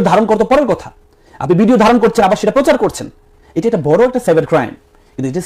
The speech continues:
সাইবার ক্রাইম, এটা যে সাইবার ক্রাইম, যাহার ভিডিও ধারণ করেছে, যাহাকে অপমান করা হয়েছে, যাকে ভিউ পাওয়ার জন্য আপনি তাকে অপমান করেছেন, এটা তিনি যে জানতেন, এটার প্রতিকার আছে, তাহলে কিন্তু এটা কিন্তু কমে যেত।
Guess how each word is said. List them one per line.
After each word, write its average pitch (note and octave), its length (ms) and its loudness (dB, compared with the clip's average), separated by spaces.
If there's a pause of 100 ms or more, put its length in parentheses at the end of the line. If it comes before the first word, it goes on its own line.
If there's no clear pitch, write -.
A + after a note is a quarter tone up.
সাইবার F3 340 4
ক্রাইম, D#3+ 360 0 (220)
এটা D3+ 140 -2
যে A#3 80 0
সাইবার A3+ 380 2
ক্রাইম, D3 220 0
যাহার D#3 280 2
ভিডিও G3+ 180 2
ধারণ F3+ 260 2
করেছে, F3 260 -2
যাহাকে F3 220 0
অপমান E3+ 280 2
করা D3 260 2
হয়েছে, B2+ 320 -2
যাকে D3 320 -4
ভিউ D3+ 280 -2
পাওয়ার G3 200 4
জন্য F3+ 240 -4
আপনি D#3 120 -2
তাকে D3 180 -2
অপমান G3 320 0
করেছেন, B2 280 -4 (540)
এটা - 140 2
তিনি G#3 200 -4
যে A3+ 120 0
জানতেন, F#3 480 2
এটার F3+ 180 0
প্রতিকার A#3+ 400 0
আছে, A#2+ 220 -8 (440)
তাহলে F3+ 220 0
কিন্তু A3 220 -6
এটা D#3+ 180 -4
কিন্তু D#3 120 -4
কমে A3 180 0
যেত। B2+ 180 -10